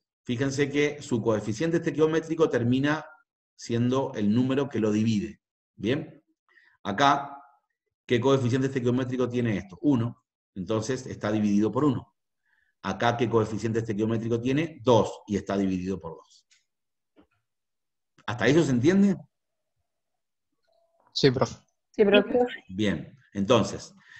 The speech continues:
Speaker 1: disminución de la concentración del reactivo, dividido el tiempo, dividido su coeficiente estequiométrico, fíjense. En este caso es,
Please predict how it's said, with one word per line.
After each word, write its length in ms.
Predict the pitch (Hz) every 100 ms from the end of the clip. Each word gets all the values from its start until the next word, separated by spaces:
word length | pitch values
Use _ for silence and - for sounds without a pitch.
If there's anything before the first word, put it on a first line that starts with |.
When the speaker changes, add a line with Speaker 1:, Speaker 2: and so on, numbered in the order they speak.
| -
Speaker 1:
disminución 920 | 95 147 170 165 165 156 - 185 135
de 80 | 110
la 160 | 104 101
concentración 800 | 107 101 104 101 107 - 165 110
del 120 | 92
reactivo, 840 | 104 120 120 170 175 175 190 190 190
dividido 480 | 190 92 101 120
el 100 | 139
tiempo, 640 | 175 208 180 175 208 214 - - _ _
dividido 680 | 113 156 202 175 175 185 214
su 180 | - 127
coeficiente 460 | 123 110 107 113 113
estequiométrico, 600 | 117 151 185 135 98 95
fíjense. 480 | 117 127 135 135 - _ _ _ _ _ _
En 160 | 92
este 220 | 110 131
caso 320 | 131 147 - 104
es, 280 | - -